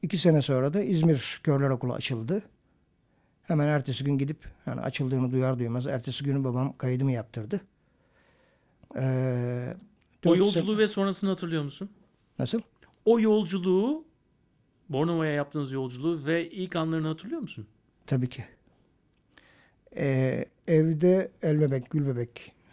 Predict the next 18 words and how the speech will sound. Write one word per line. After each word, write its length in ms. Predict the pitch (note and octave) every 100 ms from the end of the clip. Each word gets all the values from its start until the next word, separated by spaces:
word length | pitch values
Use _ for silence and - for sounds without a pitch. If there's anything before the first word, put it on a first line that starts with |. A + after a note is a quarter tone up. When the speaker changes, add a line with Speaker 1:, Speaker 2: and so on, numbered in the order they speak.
| - _ -
Speaker 1:
tabii 280 | C3 A#2+ C3
büyütüldüm 480 | C3 B2+ B2 B2
o 40 | A#2+
yaşa 300 | A#2 A2+ A#2
kadar. 420 | A#2+ E3 - - _ _ _ _ _ _ _ _ _ _ _ _ -
Yani 460 | B2+ C3 C3 C3 - _ _ _ _ _ -
görmeyen 720 | D#3 D3 D3+ D3 C#3 C3+ C#3 - _ _ _ _ _
çocuklarla 640 | - D3 C3+ C#3 D3+ C3+ A#2+
veya 220 | A#2+ A#2+
insanlarla 640 | B2+ C3 C3+ C#3+ C#3 B2
da 80 | D#3
pek 180 | F3 D#3
karşılaşmadım 680 | D#3 C#3+ D#3+ C#3+ C3+ A2+ G2+ _ _
o 100 | C3+
güne 200 | A#2 A2+
kadar. 380 | A2+ A#2 F3 - _ _ _ _ _ _ _
İşte 240 | - C#3+
herkes 640 | C3 C#3+ B2+ D3+ - -